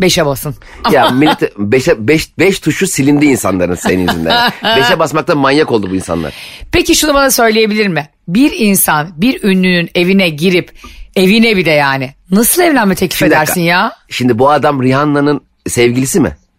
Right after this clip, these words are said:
Speaker 1: Hayır değil. Fanıymış. Bir de o
Speaker 2: Ya.
Speaker 1: kadar güvenlik falan var. Nasıl girdi acaba evine?
Speaker 2: E işte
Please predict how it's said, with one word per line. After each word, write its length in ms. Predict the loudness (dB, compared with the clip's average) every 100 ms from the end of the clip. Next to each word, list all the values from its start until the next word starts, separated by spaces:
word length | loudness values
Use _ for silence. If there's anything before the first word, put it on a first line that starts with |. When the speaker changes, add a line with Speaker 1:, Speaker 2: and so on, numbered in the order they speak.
| -8
Speaker 1:
Hayır 540 | -2 2 2 2 2
değil. 300 | 2 2 -2 -10 -20 -6
Fanıymış. 640 | 0 2 2 2 0 -2 -10 -18 -2
Bir 100 | 0
de 60 | 2
o 40 |
Speaker 2:
Ya. 60 | 2
Speaker 1:
kadar 260 | 2 2
güvenlik 380 | 2 2 0 -2
falan 300 | -2 0 0
var. 160 | 0 0
Nasıl 200 | -2 -4
girdi 200 | -2 0
acaba 240 | 0 0
evine? 360 | 0 0 -4 -6 -12 -2
Speaker 2:
E 80 | -2
işte 340 | -2 0 -2